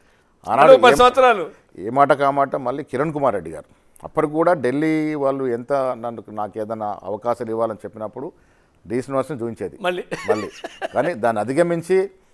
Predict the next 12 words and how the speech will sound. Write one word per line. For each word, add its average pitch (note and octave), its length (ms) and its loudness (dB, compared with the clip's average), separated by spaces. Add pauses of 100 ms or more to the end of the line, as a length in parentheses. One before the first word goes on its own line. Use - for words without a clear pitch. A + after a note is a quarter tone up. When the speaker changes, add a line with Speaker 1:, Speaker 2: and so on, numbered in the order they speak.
(340)
Speaker 1:
నన్ను A2+ 600 -2 (100)
పీస్లో B2+ 640 0 (160)
జనరల్ A2 180 -2
సెక్రటరీ A#2+ 280 -2
చేసినటువంటి, G#2+ 720 -6 (120)
స్పోక్స్ A#2+ 380 -4
పర్సన్ B2 200 -6
చేసినట్టు A2 300 -8
ఘనత G#2+ 300 -6
బొత్స G2+ 300 -6
సత్యనారాయణ G2+ 440 -10
గారిది. D2 180 -14